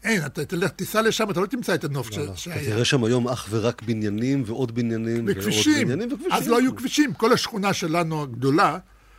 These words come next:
Speaker 1: היה כביש אחד. כל השאר היו דרכי עפר.
Speaker 2: כן.
Speaker 1: ו-, אה, וזה, זה נ-, אז זה ב-, ב-, זה ב-, אני, אני מרגיש אותו בה-, בהרבה מובנים כ-, כמחוז,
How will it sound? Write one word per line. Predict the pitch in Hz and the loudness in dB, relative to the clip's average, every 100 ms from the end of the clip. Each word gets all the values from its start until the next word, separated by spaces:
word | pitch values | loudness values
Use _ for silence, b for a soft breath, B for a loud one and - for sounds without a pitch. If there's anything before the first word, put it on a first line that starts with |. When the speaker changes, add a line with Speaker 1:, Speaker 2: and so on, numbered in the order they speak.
| b b | b b
Speaker 1:
היה | 156 165 | -12 -12
כביש | - 165 - | -10 -10 -10
אחד. | 139 240 123 - - | -6 -6 -6 -12 -8
כל | 170 | -4
השאר | 180 - 175 | -4 -2 0
היו | 160 165 | 2 2
דרכי | 170 - 185 | 0 -4 -6
עפר. | 190 - 226 120 117 _ - | -6 -4 -6 -6 -12 _ -20
Speaker 2:
כן. | - 80 76 _ _ _ _ b b b b b b b b _ _ _ - _ - | -18 -18 -20 _ _ _ _ b b b b b b b b _ _ _ -20 _ -14
Speaker 1:
ו-, | 120 117 151 151 151 151 147 139 139 135 - - - b b b b _ _ 156 | -12 -2 2 4 4 4 2 0 -2 -4 -8 -20 -20 b b b b _ _ -12
אה, | 135 135 135 135 131 | -8 -6 -6 -6 -6
וזה, | 131 123 - | -8 -6 -8
זה | 127 185 | -2 -2
נ-, | 214 226 | -2 -4
אז | 160 131 151 | -6 -6 -8
זה | 143 151 | -4 -2
ב-, | 190 - 139 | -2 -4 -6
ב-, | 180 | -6
זה | 143 180 | -4 -2
ב-, | 175 | -2
אני, | - 151 180 - | -2 -4 -6 -6
אני | 151 165 | -4 0
מרגיש | 151 147 170 269 | 0 0 0 -2
אותו | 277 - 190 | -2 0 0
בה-, | 165 151 | 0 -2
בהרבה | 135 143 139 131 | -2 -2 0 0
מובנים | 247 254 185 180 233 208 | 0 -2 -2 -2 -4 -4
כ-, | 185 151 - - 170 151 143 143 - b b b - | -6 -6 -10 -14 -8 -6 -4 -6 -12 b b b -6
כמחוז, | 175 - 214 202 | -4 2 4 4